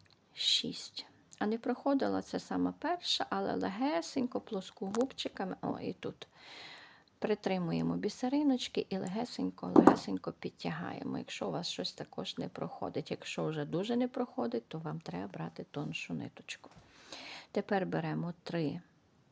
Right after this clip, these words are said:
білі і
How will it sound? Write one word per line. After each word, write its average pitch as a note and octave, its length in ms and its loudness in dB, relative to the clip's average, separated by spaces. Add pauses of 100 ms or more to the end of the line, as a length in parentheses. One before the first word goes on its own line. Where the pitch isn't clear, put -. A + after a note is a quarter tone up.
(600)
білі D3+ 580 0 (3000)
і G3+ 380 -2